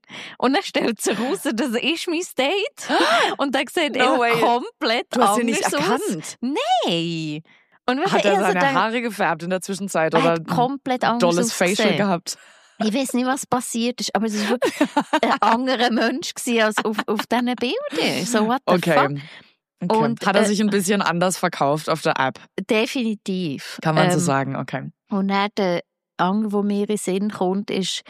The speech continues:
Speaker 1: ich habe ja, vielleicht hat man es schon gemerkt, äh, ja, mache ich gerne mal einen blöden Spruch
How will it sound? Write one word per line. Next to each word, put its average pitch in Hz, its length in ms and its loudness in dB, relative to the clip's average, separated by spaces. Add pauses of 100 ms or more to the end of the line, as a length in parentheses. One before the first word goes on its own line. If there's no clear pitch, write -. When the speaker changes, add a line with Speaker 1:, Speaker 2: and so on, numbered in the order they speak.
(580)
Speaker 1:
ich 185 140 0
habe 175 120 2
ja, 165 400 0
vielleicht 175 340 -2 (180)
hat 180 80 0
man 170 140 0
es - 160 -2
schon 160 160 0
gemerkt, 262 520 -2 (120)
äh, 185 160 0 (160)
ja, 160 300 2
mache 180 240 -2
ich 196 80 0
gerne 185 200 2
mal 180 100 2
einen 170 100 2
blöden 165 320 0
Spruch 269 560 -2